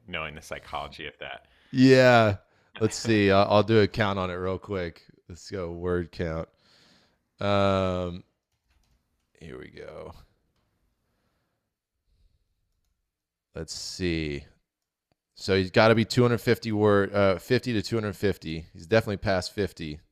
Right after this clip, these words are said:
Speaker 2: Hey, two hundred forty-nine. He did it.
Speaker 1: Uh, yeah, exactly.
Speaker 2: Yeah.
Speaker 1: Great. It's like, it's so, um, crazy to hear that and think that he fit that in.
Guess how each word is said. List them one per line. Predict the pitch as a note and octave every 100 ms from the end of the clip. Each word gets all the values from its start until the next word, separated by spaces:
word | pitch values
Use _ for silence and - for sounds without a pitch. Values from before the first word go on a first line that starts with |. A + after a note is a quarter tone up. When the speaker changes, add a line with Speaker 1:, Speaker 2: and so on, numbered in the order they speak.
| _ _
Speaker 2:
Hey, | C3+ D#3 C3+ A#2
two | - E3+
hundred | F3+ E3+
forty-nine. | C3 E3 E3+ D#3+ E3 E3 D#3 B2+ F#2+ - _ _ _ _ _ _ _ _ _ _ _ _ _ _ _ _ _
He | A#2
did | A2+ B2
it. | A2+ - - _ -
Speaker 1:
Uh, | F#2+ -
yeah, | G2 F#2
exactly. | E2+ - F2 E2 D#2+ D#2 -
Speaker 2:
Yeah. | G#2+ A2 A2 A2 F#2+ D#2+ _ _ _ -
Speaker 1:
Great. | G#2 -
It's | F#2+
like, | G#2+ G2 - _ _ _ _ _ _ _ _ -
it's | G2 -
so, | - - G#2+ G2+ G#2 G2+ - _ _ _ _ F2+
um, | E2+ D2 C#2+ C#2+ - _
crazy | - A2+ G#2 G#2 F#2
to | - G#2 F2+ F2
hear | - - G#2+ G2
that | E2 D#2 D2 -
and | F2 D#2+ D#2 - _ _
think | - G2+ -
that | E2+ D2
he | F2+ D#2
fit | _ F2 -
that | E2 D#2
in. | D2+